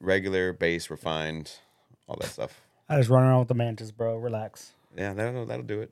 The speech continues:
Speaker 1: I mean, the one that I found was refined because I did it at a later level. I did that mission at a
Speaker 2: Yeah.
Speaker 1: later level, so it came out refined.
Speaker 2: Uh, no, I did mine early as fuck.
Speaker 1: So mine might be different. And mine came with, like, chameleon perk.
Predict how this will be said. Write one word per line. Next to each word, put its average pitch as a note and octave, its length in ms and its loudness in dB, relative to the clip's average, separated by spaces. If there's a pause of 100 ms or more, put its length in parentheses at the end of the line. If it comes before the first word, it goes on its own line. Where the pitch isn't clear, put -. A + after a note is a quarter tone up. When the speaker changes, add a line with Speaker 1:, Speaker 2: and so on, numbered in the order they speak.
(220)
Speaker 1:
I - 20 -14
mean, F#2+ 160 2
the F#2 80 2
one A2 140 4
that G2+ 140 0
I G2 140 4
found C#3+ 360 -2
was F#2+ 160 -2
refined E2+ 520 -4 (500)
because F#2 200 -4
I E2+ 100 2
did F2+ 200 -2
it F2+ 180 0
at E2 160 0
a D2+ 60 -2
later E2 320 -2
level. F2 400 -2 (580)
I D#2+ 120 -4
did D#2+ 140 -6
that D2+ 120 0
mission E2 400 -6 (220)
at - 60 -8
a - 20 -4
Speaker 2:
Yeah. D#2 80 -2
Speaker 1:
later E2 200 0
level, E2 200 0
so F2 100 -6
it D#2+ 80 -6
came E2+ 220 -4
out D#2+ 180 -4
refined. C2 460 -10 (100)
Speaker 2:
Uh, G2+ 220 -6
no, G2 100 -6
I G#2 60 -6
did A2+ 180 2
mine A#2 180 0
early A#2 280 0
as G2+ 100 -8
fuck. B2 360 -8
Speaker 1:
So D#2+ 500 -2
mine E2+ 260 0
might E2 180 0
be D#2+ 100 -4
different. E2 340 0
And F#2 100 6
mine G2+ 180 4
came G2 200 0
with, F2+ 100 -2
like, D#2+ 200 -4
chameleon F#2+ 460 -2
perk. F#2+ 480 -2